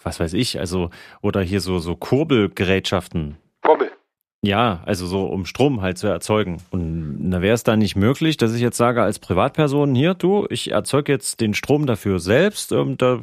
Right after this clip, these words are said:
Speaker 1: setze ich mich halt früh hin, trete in die Pedale und, äh, so
Speaker 2: Ah,
Speaker 1: lange, bis
Speaker 2: ah,
Speaker 1: halt
Speaker 2: da
Speaker 1: der
Speaker 2: trittst du in die Pedale, also, also auf einem Home-Trainer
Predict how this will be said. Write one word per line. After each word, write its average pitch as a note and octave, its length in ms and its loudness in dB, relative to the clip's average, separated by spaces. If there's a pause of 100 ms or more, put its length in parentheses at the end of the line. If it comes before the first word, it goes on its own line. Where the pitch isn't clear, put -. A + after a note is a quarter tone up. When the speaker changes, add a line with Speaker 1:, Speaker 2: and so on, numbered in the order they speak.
Speaker 1:
setze - 220 -6
ich - 80 -14
mich B2+ 100 0
halt B2 140 2
früh A#2+ 180 2
hin, F3+ 300 0
trete - 260 -2
in C3 80 0
die A#2+ 80 2
Pedale D#3+ 680 2
und, D3+ 380 0 (140)
äh, - 0 -
so B2+ 460 2 (280)
Speaker 2:
Ah, C#3 80 4
Speaker 1:
lange, C3 240 2 (160)
bis D3+ 240 2
Speaker 2:
ah, C3+ 40 4
Speaker 1:
halt - 360 -2
Speaker 2:
da - 60 -6
Speaker 1:
der C3+ 140 -4
Speaker 2:
trittst - 220 -8
du D3 60 -4
in B2+ 140 -6
die C3+ 80 -6
Pedale, C3 380 4
also, A2 180 -2
also A2+ 260 -2
auf - 240 0
einem G2+ 220 -4
Home-Trainer G2+ 640 2